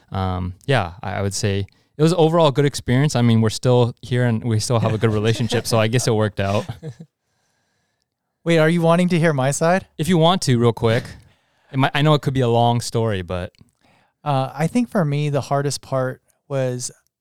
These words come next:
Speaker 2: uh, of coaching you was kind of trying to find the balance between helping you to see what everyone else saw,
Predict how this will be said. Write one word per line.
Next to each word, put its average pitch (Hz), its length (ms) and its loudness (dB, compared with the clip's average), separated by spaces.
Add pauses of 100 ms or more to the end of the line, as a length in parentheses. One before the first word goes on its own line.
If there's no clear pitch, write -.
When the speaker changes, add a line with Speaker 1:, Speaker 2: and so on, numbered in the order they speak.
(380)
Speaker 2:
uh, 127 440 -12
of 147 140 -10
coaching 151 360 -6
you 131 160 -8
was 127 300 -8 (640)
kind 160 180 -6
of 147 140 -6 (120)
trying 180 320 -2
to 202 80 -2
find 156 260 -4
the 135 40 -4
balance 127 420 -4
between 131 440 -8
helping 147 420 -6
you 151 140 -4
to 131 80 -8
see 131 500 -6
what 123 300 -8 (260)
everyone 139 320 -2
else 113 220 -6
saw, 110 280 -8